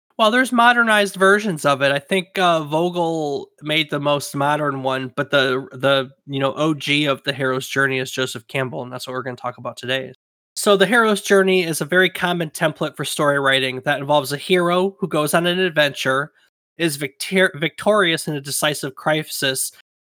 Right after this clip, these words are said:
and then comes home changed or transformed. That's, that's the core of the hero's journey. It was popularized by Joseph Campbell, who was an American lit professor that worked in comparative mythology and comparative religion.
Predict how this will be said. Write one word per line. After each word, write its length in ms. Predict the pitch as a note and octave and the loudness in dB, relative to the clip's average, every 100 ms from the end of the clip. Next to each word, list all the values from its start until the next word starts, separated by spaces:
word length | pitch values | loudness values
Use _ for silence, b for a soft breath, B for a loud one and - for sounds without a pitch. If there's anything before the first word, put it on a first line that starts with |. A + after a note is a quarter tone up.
| _ - | _ -2
and 160 | D3 | 0
then 160 | E3 F3 | 2 0
comes 260 | - F3+ - | -2 -4 -2
home 280 | F3 D#3 | -2 -4
changed 440 | D3+ - D3+ C#3+ - | -6 -4 -4 -4 -4
or 80 | C3+ | -4
transformed. 840 | - C3+ C3+ - C3 B2 B2 - _ _ - | -2 -4 -4 -8 -6 -6 -6 -16 _ _ -4
That's, 300 | D#3+ F3+ - | -2 -2 -4
that's 400 | - E3+ G3+ - | -2 -2 -2 -6
the 160 | - C#3+ - | -10 -12 -12
core 580 | - G#3 F3+ E3 D#3+ E3+ | -2 2 4 2 -2 -4
of 160 | D3 | -6
the 80 | C#3 | -4
hero's 380 | D3+ D3 C#3 C3+ | -6 -4 -4 -6
journey. 440 | - C3 B2 A#2+ _ _ _ _ _ _ _ b | -6 -6 -6 -12 _ _ _ _ _ _ _ b
It 80 | F3+ | 0
was 140 | F3 | 0
popularized 760 | - A#3 A3+ A#3 G#3 G3+ G3 - | 0 0 2 2 4 4 2 2
by 140 | E3+ | 0
Joseph 440 | D#3 D#3 D3+ F3+ - | 0 -4 -4 -6 -4
Campbell, 520 | F3+ D#3 D#3+ E3+ _ _ _ | -2 -2 -2 -6 _ _ _
who 80 | - | -2
was 200 | F3 D#3+ | -2 0
an 60 | E3 | -2
American 520 | D#3 E3+ F3 F3 D3+ | 0 2 2 0 -2
lit 180 | D#3 - | -4 -4
professor 560 | F3 - D3+ - - | -4 2 2 2 -4
that 180 | C#3+ C#3+ | -2 -2
worked 280 | C#3+ C#3+ - | 0 -2 -2
in 100 | C#3 | -6
comparative 540 | - D3 E3 E3 E3 D#3 | -6 -4 -2 0 0 -2
mythology 720 | D3+ - C#3+ D3 D3+ - D#3 | -6 2 4 4 0 -4 -4
and 180 | C#3 C3+ | -4 -6
comparative 480 | C#3 - C#3+ C#3 C3+ | -8 -2 0 0 -2
religion. 520 | C#3+ E3+ C#3 B2 | -2 -2 -2 -6